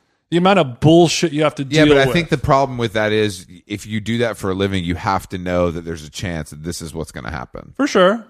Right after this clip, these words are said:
Speaker 1: for sure. But I mean, just to get to the point where you agree upon it and all of his asks and all of his weird
Speaker 2: Yeah.
Speaker 1: shit and production and this person can't look me in the eyes and, you know,
Speaker 2: Mm-hmm.
Speaker 1: like, it makes Morrissey look
Speaker 2: Mm-hmm.
Speaker 1: like a fucking homeless guy. It's, like, so insane. And you finally get the deal done. You sign all the paperwork.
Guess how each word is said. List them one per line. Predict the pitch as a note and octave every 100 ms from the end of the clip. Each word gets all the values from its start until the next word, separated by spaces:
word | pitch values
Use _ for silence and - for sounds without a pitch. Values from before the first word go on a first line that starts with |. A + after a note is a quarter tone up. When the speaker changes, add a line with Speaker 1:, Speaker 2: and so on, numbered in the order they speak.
| _
Speaker 1:
for | B3
sure. | - D#3+ E3 D#3 D3
But | G#3+
I |
mean, | A3+ G#3
just | A3 -
to | A3
get | G#3+ G#3
to |
the | F3
point | D#3 F#3+ F3+
where | D#3+
you | D#3 D3 C#3 -
agree | D3+ C3+ E3+ F#3+
upon | F3 - D#3+ D#3+ D#3
it | D3+
and | C#3+
all | D3 D#3
of | D3
his | D3 D3
asks | D#3+ D3+ - - D#3+
and | D3+
all | D3+
of | C#3+
his | B2+
weird | C3+ F3 F3 -
Speaker 2:
Yeah. |
Speaker 1:
shit | - F3 D3
and | C3+
production | C#3+ F3 E3+ - E3+ E3 E3 _ _ D#3
and | C#3+
this | D3+ F3
person | - F#3 - E3
can't | F3 D3+
look | E3 E3
me | E3+
in | E3
the | D#3
eyes | D#3 D#3 D#3 D#3 C#3+
and, | D3 D3+
you | E3
know, | C#3+ C#3+
Speaker 2:
Mm-hmm. | D3+
Speaker 1:
like, | E3 D#3+
it | E3
makes | F3 -
Morrissey | D#3 E3 D#3+ - C#3
look | C#3 C3+
Speaker 2:
Mm-hmm. |
Speaker 1:
like | C3+ C3+
a | C3
fucking | C#3+ C#3 C3+
homeless | C#3 A#2
guy. | - A2 A2+
It's, | -
like, | A#2 _ _ _ _ _ _ _
so | - - G#3+ A#3+
insane. | A3+ F#3+ D#3 D#3
And | D3+
you | D#3+
finally | - F3+ F#3 G3+ G#3
get | G3+ G3+
the | D#3+
deal | E3+ E3 D#3
done. | D#3 D#3 D3
You |
sign | C3+ - E3+ F3+ F#3+
all | F#3
the | F3+
paperwork. | D#3+ D#3 D#3 D3+ D3+ D3+